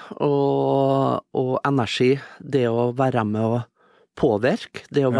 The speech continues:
Speaker 1: være med å få innsikt,
Speaker 2: Ja.
Speaker 1: eh, og det å lære andre i samme situasjoner. Eh, det, det gir så mye at, eh, det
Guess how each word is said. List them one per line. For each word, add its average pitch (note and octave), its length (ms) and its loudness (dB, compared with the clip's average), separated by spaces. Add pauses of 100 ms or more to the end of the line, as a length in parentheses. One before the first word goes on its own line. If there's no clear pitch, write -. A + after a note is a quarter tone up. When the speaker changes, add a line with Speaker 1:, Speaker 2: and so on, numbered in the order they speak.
Speaker 1:
være A#2 140 2
med G#2+ 140 0
å A2+ 180 2
få - 400 -4
innsikt, - 760 -4 (120)
Speaker 2:
Ja. A2 160 -2 (720)
Speaker 1:
eh, C#3+ 800 2 (360)
og C#3 200 0
det B2 160 2
å A2+ 160 0
lære A#2+ 560 2 (220)
andre C3 580 2
i B2 60 -2
samme A#2+ 300 -4
situasjoner. A#2 640 -4 (840)
Eh, D3+ 300 2
det, D3+ 840 0
det F3 120 2
gir D#3 300 0
så E3 160 -2
mye C3 460 2
at, - 240 -10
eh, C3+ 360 2
det C3 260 0